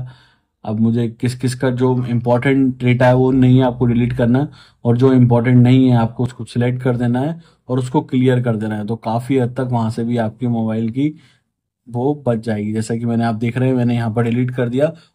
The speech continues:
और लगभग पाँच जी बी का मेरा यहाँ डेटा बच रहा है Samsung इंटरनेट ब्राउज़र से। आप देख रहे हैं ये हो गया डिलीट। और अब आप यहाँ पर, जैसे मैं बैक आऊँ, ये बैक आ गया और अब आप देखेंगे मेरे मोबाइल की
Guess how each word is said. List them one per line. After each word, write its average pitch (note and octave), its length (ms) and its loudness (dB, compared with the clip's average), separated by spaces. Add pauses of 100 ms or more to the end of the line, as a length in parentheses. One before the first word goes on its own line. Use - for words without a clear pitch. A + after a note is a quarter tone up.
और A#2 100 -2
लगभग C3 440 0
पाँच B2 200 2
जी B2 120 2
बी B2 100 2
का B2+ 100 2
मेरा A#2+ 240 4
यहाँ A#2+ 240 4
डेटा A#2 300 0
बच A2 220 -4
रहा A#2+ 120 -2
है B2 80 -4
Samsung A2+ 300 -2
इंटरनेट A2 400 -2
ब्राउज़र G2+ 360 -8
से। G#2 120 -10
आप G2 100 -8
देख G2 220 -14
रहे F#2+ 80 -14
हैं - 80 -20 (440)
ये A2 80 -2
हो A#2 140 0
गया B2 200 2
डिलीट। D3 440 0 (400)
और A#2+ 140 -2
अब A#2+ 120 2
आप A#2 140 2
यहाँ A2 220 -4
पर, G#2+ 160 -6
जैसे G#2+ 200 -6
मैं A2 140 -2
बैक A2 260 -4
आऊँ, B2+ 200 -2 (1700)
ये G#2+ 260 -6
बैक G#2+ 300 -6
आ G#2 100 -6
गया A2 220 -4
और A2+ 140 -4
अब B2+ 160 -2
आप A2+ 140 2
देखेंगे A2+ 420 -2
मेरे A2+ 220 0
मोबाइल A2 400 0
की B2+ 180 0